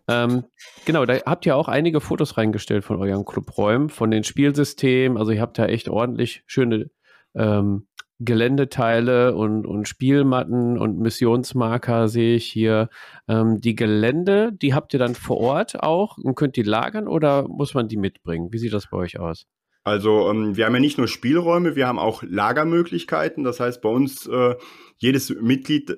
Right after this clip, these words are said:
Speaker 2: darf auch seine Figuren bei uns lagern. Also jedes Mitglied hat dann einen Schrank, da kann er seine
Speaker 1: Mhm.
Speaker 2: F-, Figuren reinstellen. Also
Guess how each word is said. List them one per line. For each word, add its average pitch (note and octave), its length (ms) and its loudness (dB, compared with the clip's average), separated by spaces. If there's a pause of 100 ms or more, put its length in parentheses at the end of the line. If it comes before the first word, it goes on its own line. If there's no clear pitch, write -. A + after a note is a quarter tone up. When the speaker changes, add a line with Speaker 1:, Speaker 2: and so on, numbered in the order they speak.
(140)
Speaker 2:
darf A2 240 0
auch A#2+ 160 0
seine A2+ 300 0
Figuren A#2+ 480 -4
bei G2 140 2
uns F#2 180 -4
lagern. D#3+ 380 0
Also A#2 120 -2
jedes A#2 300 -2
Mitglied B2 240 -4
hat A2 140 -4
dann F#2 100 -4
einen F2 160 -4
Schrank, F3+ 400 -2
da A2 60 -2
kann A2+ 120 -6
er A2 80 -2
seine G#2+ 200 -2
Speaker 1:
Mhm. G2+ 40 -10
Speaker 2:
F-, - 140 -16
Figuren C3+ 340 2
reinstellen. F3+ 800 0
Also B2+ 300 -2